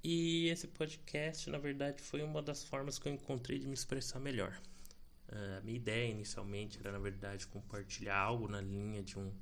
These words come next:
diário virtual. É, mas não no intuito só de exposição pra, por exemplo, da vida pessoal, et cetera, mas uma ideia de tentar registrar o,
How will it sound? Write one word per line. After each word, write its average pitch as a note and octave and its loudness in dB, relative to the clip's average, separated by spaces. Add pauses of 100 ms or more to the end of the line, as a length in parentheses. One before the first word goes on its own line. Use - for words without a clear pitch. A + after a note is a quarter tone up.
(1400)
diário G#2 2
virtual. F#2+ 0 (1300)
É, G#2 2
mas A2 -2
não C#3 -2
no D3+ 0
intuito A2 -4
só - -4
de G2 -6
exposição G#2 -2 (300)
pra, F#2 -4 (500)
por - -8
exemplo, G2 -6
da - -6
vida G2 0
pessoal, G2+ 2
et G#2 -2
cetera, G2 -2
mas G2+ -4
uma A2+ 0
ideia A2 -2
de E3 -4 (840)
tentar D3+ 2
registrar C3+ -2 (100)
o, G2+ -4